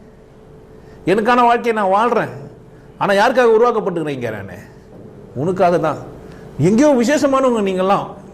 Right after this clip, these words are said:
ஒரு வேலைக்காரனை உருவாக்கி மேல உட்கார வச்சுக்கிறான் அந்த ஆளு. நீ நினைச்சுக்கிற, இவர் ரொம்ப திமிர்ல மேல உட்கார்ந்துக்கிறாரு. கிடையவே கிடையாதுயா. இதான் உயர்வுகள். நீ என்ன நினைக்கிற? மாத்தி போடு.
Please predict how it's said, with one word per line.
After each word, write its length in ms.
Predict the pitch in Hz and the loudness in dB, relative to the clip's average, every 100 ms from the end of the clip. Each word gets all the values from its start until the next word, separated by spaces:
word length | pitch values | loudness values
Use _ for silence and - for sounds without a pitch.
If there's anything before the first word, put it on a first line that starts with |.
| - | -6
ஒரு 160 | 139 170 | 0 2
வேலைக்காரனை 320 | 214 214 208 | 2 0 -2
உருவாக்கி 360 | 185 190 190 175 | 2 2 0 -2
மேல 200 | 196 190 | -2 0
உட்கார 220 | 165 147 | 0 -2
வச்சுக்கிறான் 240 | 131 127 | -2 -4
அந்த 140 | 113 127 | -2 -4
ஆளு. 180 | 120 - - - | -4 -8 -16 -6
நீ 60 | 156 | -2
நினைச்சுக்கிற, 420 | 175 180 208 165 | -2 0 2 4
இவர் 140 | 147 | 4
ரொம்ப 200 | 135 151 | 2 0
திமிர்ல 360 | 160 165 170 156 | -2 -2 -2 0
மேல 200 | 147 156 | 2 2
உட்கார்ந்துக்கிறாரு. 380 | 131 131 127 107 | 2 0 0 0
கிடையவே 300 | 127 147 170 | 0 2 2
கிடையாதுயா. 560 | 139 131 120 117 117 - - - - - - - - - - - - - - - - - - | 2 2 2 0 -2 -4 -12 -16 -16 -14 -14 -14 -14 -14 -14 -14 -14 -12 -12 -10 -10 -6 0
இதான் 220 | 117 143 | 2 4
உயர்வுகள். 420 | 120 110 95 90 - - - - - - | 4 2 0 -4 -10 -12 -14 -14 -14 -6
நீ 60 | 120 | 0
என்ன 160 | 131 160 | 2 2
நினைக்கிற? 440 | 147 165 139 110 - - - - | 2 4 2 0 -4 -14 -10 -2
மாத்தி 260 | 139 151 143 | -2 0 0
போடு. 180 | 101 | -2